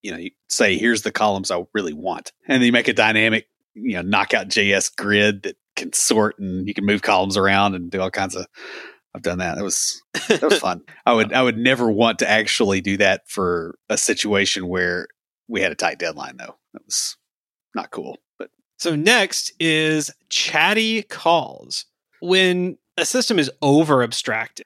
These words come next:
Speaker 2: you may find that you're making a lot of small calls to the database. And, like, this was an issue that I was talking about earlier. Call, not to the database, this was to, to an A P I, but still, similar concept. While you do want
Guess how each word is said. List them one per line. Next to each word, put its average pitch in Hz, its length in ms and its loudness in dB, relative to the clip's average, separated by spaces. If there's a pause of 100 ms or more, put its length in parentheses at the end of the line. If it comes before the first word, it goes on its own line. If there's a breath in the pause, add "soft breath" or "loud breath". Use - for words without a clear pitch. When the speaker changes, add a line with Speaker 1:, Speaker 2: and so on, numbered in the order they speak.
(120)
Speaker 2:
you 160 200 0
may 165 320 4
find 151 540 2
that 139 400 2
you're 151 220 -4
making 143 400 -2
a 143 120 -4
lot 135 320 4
of 123 100 -4
small 131 400 0
calls 147 440 2
to 131 100 -8
the 120 80 -10
database. 135 600 2 (200)
And, 151 120 2
like, 131 180 0
this 151 220 2
was 135 400 -2 (100)
an 143 120 0
issue 139 240 2
that 123 80 4
I - 20 4
was 123 120 0
talking 127 240 -2
about 120 300 -4 (160)
earlier. 123 500 -4 (220)
Call, 147 240 0
not 151 180 2
to 139 80 -2
the 123 80 0
database, 139 400 4
this 131 140 -4
was 123 140 -8
to, 120 200 -8
to - 180 -12
an 117 100 -6
A 117 100 -6
P 123 120 -6
I, 139 200 2
but 117 120 -12
still, 131 500 -2
similar 143 440 -4
concept. 156 560 -6
While 208 260 2
you 226 200 0
do 240 240 2
want 214 320 2